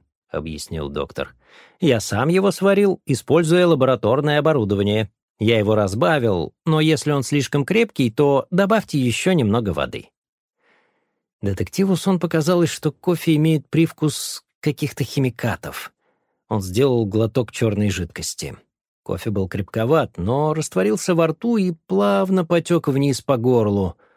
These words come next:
«Вкусно!» Доктор Лим удовлетворенно улыбнулся, как бариста, получивший комплимент. «Я слышал, что палец жертвы нашли в морозильной камере и что его убил подражатель».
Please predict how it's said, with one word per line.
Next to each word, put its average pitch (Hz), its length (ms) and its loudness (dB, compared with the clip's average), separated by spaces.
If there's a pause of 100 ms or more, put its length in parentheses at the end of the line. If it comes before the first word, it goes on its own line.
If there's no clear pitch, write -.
(560)
«Вкусно!» 208 880 0 (720)
Доктор 95 420 -2
Лим 123 380 0
удовлетворенно 104 760 0
улыбнулся, 90 640 -4
как 80 180 -6
бариста, 85 520 -4
получивший 117 580 -2
комплимент. 113 760 0 (1160)
«Я 185 300 2
слышал, 214 460 2
что 190 360 2
палец 185 300 2
жертвы 180 400 2
нашли 175 400 2
в 151 40 0
морозильной 165 480 2
камере 147 460 2 (320)
и 120 280 2
что - 180 0
его 135 320 4
убил 131 360 2
подражатель». 123 680 -2